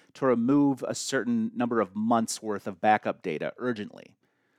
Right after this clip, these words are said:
So the person that got this email thought, "Okay, this is a scam because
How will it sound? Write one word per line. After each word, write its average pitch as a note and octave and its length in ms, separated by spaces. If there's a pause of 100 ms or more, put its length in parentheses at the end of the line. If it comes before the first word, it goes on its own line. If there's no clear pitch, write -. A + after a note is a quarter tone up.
(120)
So - 120
the B2 80
person G3 280
that D3+ 60
got D#3 240
this C#3+ 180
email G#2 440
thought, G#2 400 (320)
"Okay, A#2+ 220
this A#2 260
is A2+ 340
a A#2 80
scam G#2+ 540
because G2+ 640